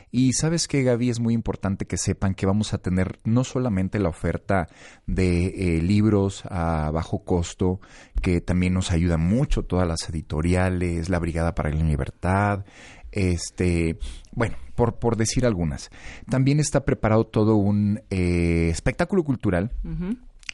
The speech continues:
Speaker 1: para que la gente pueda, en cada uno de los días que vaya, pueda encontrar presentaciones de libros, debates, charlas, mesas redondas, conferencias, libros a bajo costo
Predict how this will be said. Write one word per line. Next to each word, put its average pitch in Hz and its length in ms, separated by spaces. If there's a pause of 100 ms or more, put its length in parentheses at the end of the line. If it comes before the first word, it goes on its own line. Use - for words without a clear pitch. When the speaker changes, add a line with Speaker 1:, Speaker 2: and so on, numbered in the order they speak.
(120)
Speaker 1:
para 95 180
que 95 120
la 87 80
gente 101 340
pueda, 98 500
en 98 120
cada 117 240
uno 120 200
de 104 80
los 85 160
días 92 180
que - 120
vaya, 90 400 (360)
pueda 117 200
encontrar 104 580
presentaciones 98 640
de 87 80
libros, 92 340
debates, 87 560
charlas, 87 420
mesas 90 300
redondas, 85 680 (260)
conferencias, 92 880
libros 95 380
a 80 40
bajo 87 280
costo 98 440